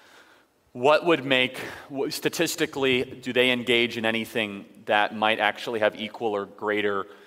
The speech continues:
statistical harm for that individual? And what is not talked about, and I'm not saying this virus is the same thing as that, but every year we lose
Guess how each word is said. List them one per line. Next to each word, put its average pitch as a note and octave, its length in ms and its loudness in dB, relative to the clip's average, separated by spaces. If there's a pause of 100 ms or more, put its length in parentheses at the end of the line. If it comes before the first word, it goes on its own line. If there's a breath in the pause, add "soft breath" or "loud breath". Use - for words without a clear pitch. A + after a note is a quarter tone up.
(160 loud breath)
statistical A2+ 560 -6
harm G#2 300 2
for A2 100 -14
that G#2 160 4
individual? A2+ 640 -2
And A#2 180 -4
what A#2 140 4
is A2+ 220 0
not B2 260 2
talked D#3+ 320 0
about, G#2+ 460 2 (360 loud breath)
and A2 440 0 (160)
I'm A#2 100 -6
not C3 220 0
saying C3+ 340 0
this A2 160 -6
virus A2+ 460 2
is G2+ 80 -14
the G#2 100 -8
same A2 240 -4
thing D#3+ 240 -4
as B2 140 -6
that, G2 320 -4
but A2 160 2
every D3 420 -2 (240)
year A#2+ 340 0
we A#2 220 -4
lose C#3 400 -4